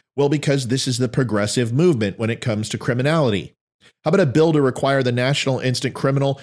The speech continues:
Background Check System to notify U S Immigration and Customs Enforcement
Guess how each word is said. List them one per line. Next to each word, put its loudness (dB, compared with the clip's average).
Background 0
Check 0
System -2
to -2
notify 0
U 2
S 0
Immigration 0
and -4
Customs 0
Enforcement -2